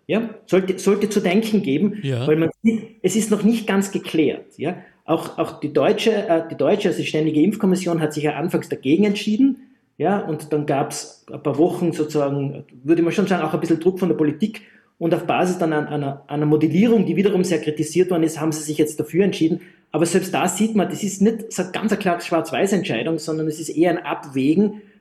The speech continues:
Speaker 1: von ganz geringen Risiken. Ja? Und das wollte ich nur sagen. Also, und
Speaker 2: Mhm.
Speaker 1: deswegen, deswegen gerade die Impfung von ki-, gesunden Kindern und Jugendlichen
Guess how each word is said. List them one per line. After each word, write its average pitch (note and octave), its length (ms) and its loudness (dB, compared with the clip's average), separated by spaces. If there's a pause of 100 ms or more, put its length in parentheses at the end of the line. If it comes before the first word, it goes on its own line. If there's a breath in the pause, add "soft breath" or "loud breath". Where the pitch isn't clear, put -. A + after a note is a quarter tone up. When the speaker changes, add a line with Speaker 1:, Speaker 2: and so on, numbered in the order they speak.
Speaker 1:
von D#3 160 -6
ganz F#3 280 0
geringen F3+ 520 2
Risiken. D3 640 -2
Ja? A2+ 140 -8 (500 soft breath)
Und E3 460 0 (220)
das G3 140 2
wollte A3 180 6
ich A3 40 6
nur A3 100 6
sagen. A2+ 400 -2
Also, D#3 200 -2
und B2 340 -2
Speaker 2:
Mhm. F3 60 0
Speaker 1:
deswegen, F3+ 340 0 (160)
deswegen F3+ 420 0 (460)
gerade F3+ 240 -2
die F#3 240 -2
Impfung A3 320 4
von - 300 -6 (200)
ki-, - 260 -8
gesunden A#3+ 580 0
Kindern F3+ 360 2
und D3+ 160 2
Jugendlichen F3 760 0